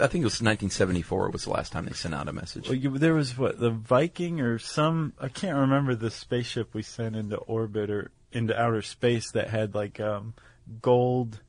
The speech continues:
Speaker 2: records containing all sorts of information, like the world's great information and knowledge on 'em.
Speaker 1: Oh, yeah?
Speaker 2: Do you remember that?
Speaker 1: Sorta.
Speaker 2: Viking?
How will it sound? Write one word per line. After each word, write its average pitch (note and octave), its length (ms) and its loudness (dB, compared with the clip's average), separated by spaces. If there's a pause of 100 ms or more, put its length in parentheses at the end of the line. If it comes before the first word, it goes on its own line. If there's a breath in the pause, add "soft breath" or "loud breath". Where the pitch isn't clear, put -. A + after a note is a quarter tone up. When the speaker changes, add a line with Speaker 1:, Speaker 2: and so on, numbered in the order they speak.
(200)
Speaker 2:
records A#2+ 560 0
containing A2 560 -4
all A2 140 -2
sorts A#2 340 -6
of G#2 280 -8
information, A2 880 -2 (760 soft breath)
like A2 140 -2
the G#2+ 120 6
world's G#2+ 480 4
great A2 320 2
information G#2+ 640 -2
and G2+ 160 0
knowledge G#2+ 400 2
on A#2 180 2
'em. B2 200 -2 (100)
Speaker 1:
Oh, G#2+ 160 6
yeah? F#2+ 280 4
Speaker 2:
Do - 80 -4
you A#2 60 2
remember B2+ 280 2
that? D3 240 -2 (300)
Speaker 1:
Sorta. A2 320 -2 (360)
Speaker 2:
Viking? D#3+ 480 2